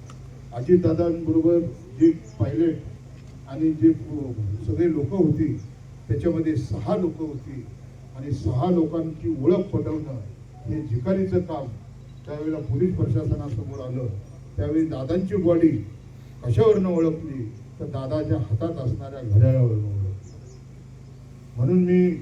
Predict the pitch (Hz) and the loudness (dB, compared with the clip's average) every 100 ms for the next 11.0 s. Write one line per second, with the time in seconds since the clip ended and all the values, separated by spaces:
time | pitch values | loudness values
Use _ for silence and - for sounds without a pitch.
0 | - - - - - 123 160 175 170 160 | -10 -18 -18 -18 -6 4 4 6 4 2
1 | 170 165 175 170 156 - - 151 156 165 | 0 0 2 2 0 -4 -10 -8 -6 -4
2 | 156 - 151 175 180 165 - - - - | -6 -6 -2 -2 -2 -8 -14 -18 -20 -10
3 | 139 160 160 165 170 139 - - - - | -4 -2 0 4 2 0 -8 -14 -18 -20
4 | - - 175 202 190 175 160 175 175 160 | -16 0 2 2 2 2 4 4 4 2
5 | 156 160 160 160 123 131 107 - - - | 2 0 0 -4 -4 -8 -10 -10 -14 -16
6 | - - - - - 165 165 160 160 175 | -20 -20 -20 -8 2 2 4 0 0 2
7 | 180 175 - 170 180 175 156 - - - | 4 4 4 0 6 6 6 -2 -16 -20
8 | - - 143 165 175 151 165 170 165 165 | -18 -6 0 2 2 2 2 0 0 -2
9 | 151 113 - - - - - - - 208 | -2 -6 -12 -18 -18 -18 -18 -8 2 4
10 | 175 180 180 165 156 156 131 131 113 | 4 0 -2 -2 -2 -6 -6 -6 -6